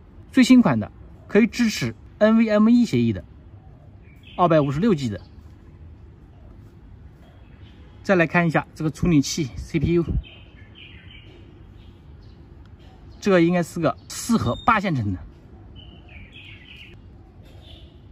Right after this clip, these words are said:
再来看一下显卡，像这个应该是个两G的。好了，大概就像这样子的。你们觉得这个笔记本电脑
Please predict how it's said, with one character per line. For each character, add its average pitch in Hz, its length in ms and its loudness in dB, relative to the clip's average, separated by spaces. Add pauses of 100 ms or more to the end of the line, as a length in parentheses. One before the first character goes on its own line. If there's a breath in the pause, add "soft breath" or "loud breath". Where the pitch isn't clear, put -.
(220)
再 156 120 -2
来 143 100 0
看 147 240 -2
一 - 20 2
下 127 280 -6
显 - 200 -4
卡， 104 200 -6 (1400)
像 151 160 -2
这 175 100 -2
个 151 160 -4
应 151 100 -4
该 156 80 0
是 143 120 -8
个 147 60 0
两 123 180 0
G 131 160 -6
的。 95 100 -10 (1700)
好 156 60 -2
了， 160 240 -4
大 185 100 -2
概 185 80 2
就 185 120 6
像 170 120 2
这 175 80 -4
样 160 120 -4
子 131 80 -6
的。 110 100 -10 (1500)
你 139 100 0
们 233 140 4
觉 196 140 4
得 185 100 -2 (280)
这 190 80 -6
个 185 80 2
笔 165 180 -4
记 196 140 0
本 170 120 -2
电 175 140 -2
脑 135 100 -4